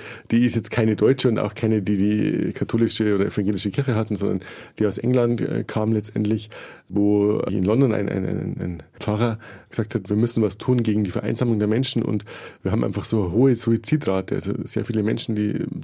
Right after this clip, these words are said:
da sich Gedanken machen, sich das Leben zu nehmen und wir müssen da was machen. Und wer schon mal in London war, zumindest in früherer Zeit, mittlerweile, äh, gibt's das ja nicht mehr so, der weiß vielleicht, dass es in diesen roten Telefonzellen, die es in, in England gibt,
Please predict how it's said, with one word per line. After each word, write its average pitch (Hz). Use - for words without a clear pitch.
da 107
sich -
Gedanken 113
machen, 107
sich -
das -
Leben 120
zu -
nehmen 110
und 110
wir 113
müssen 120
da 107
was 101
machen. 120
Und 104
wer 110
schon 117
mal 110
in 113
London 104
war, 117
zumindest 110
in -
früherer 101
Zeit, 110
mittlerweile, 107
äh, -
gibt's -
das 113
ja 110
nicht 110
mehr 110
so, 117
der 104
weiß 113
vielleicht, 107
dass 104
es 104
in 120
diesen 104
roten 117
Telefonzellen, 98
die 92
es 90
in, 101
in 101
England 101
gibt, -